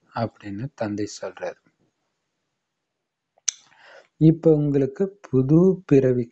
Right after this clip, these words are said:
கிடைச்சிருக்கு. தாத்தாவுடைய ஆஸ்தி உங்களுக்கு கிடைக்குது. பிரம்மாவின் மூலமாகத்தான் உங்களுக்கு உலக ராஜ்யம்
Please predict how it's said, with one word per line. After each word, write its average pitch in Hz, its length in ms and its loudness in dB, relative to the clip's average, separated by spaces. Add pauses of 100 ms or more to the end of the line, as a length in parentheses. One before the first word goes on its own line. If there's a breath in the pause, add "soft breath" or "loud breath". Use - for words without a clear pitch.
கிடைச்சிருக்கு. 104 840 -8 (920)
தாத்தாவுடைய 135 880 0 (120)
ஆஸ்தி 160 640 0
உங்களுக்கு 113 520 -4
கிடைக்குது. 101 720 -6 (840)
பிரம்மாவின் 160 840 2
மூலமாகத்தான் 127 920 -4
உங்களுக்கு 131 500 -2
உலக 123 420 -6
ராஜ்யம் 110 520 -12